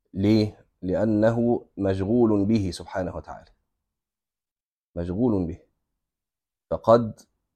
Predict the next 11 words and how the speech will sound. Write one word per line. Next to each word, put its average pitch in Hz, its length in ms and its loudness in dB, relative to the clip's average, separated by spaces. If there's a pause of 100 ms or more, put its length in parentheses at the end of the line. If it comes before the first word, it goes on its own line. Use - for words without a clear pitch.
(640)
آه، 85 880 -4
يعني 85 600 -8 (1300)
ذهل 110 380 4
ع-، 117 420 4
عن 90 320 -6
كل 120 320 0
ما 98 120 -2
سواه - 340 -14 (960)
سبحانه 87 300 -6
وتعالى. - 320 -18 (2000)
ماشي؟ 87 320 -12